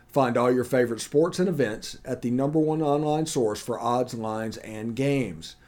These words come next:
Find reviews and news of every league, including Major League Baseball, N F L, N B A,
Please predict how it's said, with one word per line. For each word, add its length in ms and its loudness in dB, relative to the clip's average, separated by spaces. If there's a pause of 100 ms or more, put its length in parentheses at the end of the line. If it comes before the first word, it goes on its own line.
(240)
Find 280 2
reviews 560 6
and 220 2
news 340 6
of 100 0
every 260 4
league, 320 2
including 400 -2
Major 240 0
League 160 0
Baseball, 540 -2
N 100 2
F 200 4
L, 260 6
N 200 0
B 200 6
A, 300 8